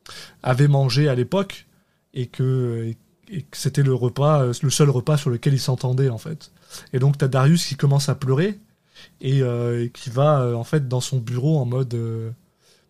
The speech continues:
Allez-vous-en de chez moi, qu'est-ce que tu veux, machin ? » Et le gars, il lui dit, « Bah, moi, je veux juste mon cochon, là,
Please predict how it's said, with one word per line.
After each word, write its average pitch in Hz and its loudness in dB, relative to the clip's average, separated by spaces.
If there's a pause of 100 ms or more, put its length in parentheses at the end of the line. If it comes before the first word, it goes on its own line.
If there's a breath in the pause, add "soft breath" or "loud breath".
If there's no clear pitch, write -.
(320)
Allez-vous-en 139 2
de 139 0
chez - 2
moi, 147 2
qu'est-ce 151 -2
que 156 0
tu 143 -4
veux, 143 2
machin ? » 131 0
Et 107 -6
le 117 -8
gars, 135 0
il 123 2
lui 113 -6
dit, « 120 -10
Bah, 113 -10
moi, 127 -4
je 113 -6
veux 107 -10
juste 131 -8
mon 123 -6
cochon, 151 -8
là, 135 -6